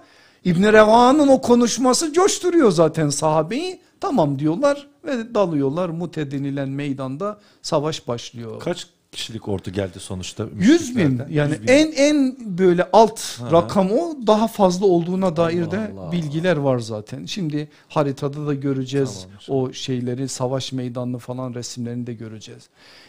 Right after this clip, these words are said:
Speaker 1: İnanılmaz bir savaş, inanılmaz ama Müslümanlar çok ciddi bir biçimde bir stratejiyle hareket ediyorlar. Çok az zayiat verecekler
Speaker 2: Hmm.
Speaker 1: zaten. O kadar güçlü bir ordunun karşısında olmuş olmalarına rağmen ama ilk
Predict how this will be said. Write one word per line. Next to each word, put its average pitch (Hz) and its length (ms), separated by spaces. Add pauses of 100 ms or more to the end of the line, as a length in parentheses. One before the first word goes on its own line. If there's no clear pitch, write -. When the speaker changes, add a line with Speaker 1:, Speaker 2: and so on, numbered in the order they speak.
(120)
Speaker 1:
İnanılmaz 170 720
bir 143 80
savaş, 139 960
inanılmaz 135 720
ama 143 120 (440)
Müslümanlar 131 680
çok - 300
ciddi 143 360
bir 135 140
biçimde 143 460 (260)
bir 151 80
stratejiyle 135 800
hareket 143 440
ediyorlar. 175 420 (220)
Çok - 320
az 196 240
zayiat 165 440
verecekler 113 500
Speaker 2:
Hmm. 104 60
Speaker 1:
zaten. 107 500
O 143 100
kadar 170 420 (300)
güçlü 165 400
bir 185 140
ordunun 156 400
karşısında 147 460
olmuş 147 360
olmalarına 143 560
rağmen 175 380 (360)
ama 156 320
ilk 175 280